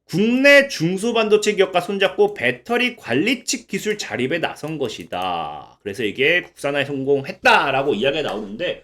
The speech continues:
이게 뭐 지금 뭐 개발에 성공했다라고, 아니 뭐 이게 지금 이거를 뭐 양산하고 있다, 뭐 이런 이야기는 나오지 않고 있어요.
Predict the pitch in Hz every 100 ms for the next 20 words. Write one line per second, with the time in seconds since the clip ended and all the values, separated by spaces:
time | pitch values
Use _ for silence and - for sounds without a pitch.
0 | _ _ _ 196 240 285 240 226 220 214
1 | 208 202 196 226 214 190 - 156 247 277
2 | 262 254 247 254 247 240 220 214 208 196
3 | 196 185 143 139 139 151 165 165 143 190
4 | 247 226 _ _ _ _ _ _ _ -
5 | - 135 175 196 175 170 120 101 131 226
6 | 330 330 440 330 - - 151 110 - -
7 | 175 120 151 254 311 294 240 147 175 180
8 | 190 180 98 120 160 196 196 - 123 165
9 | - 214 110 - - 127 123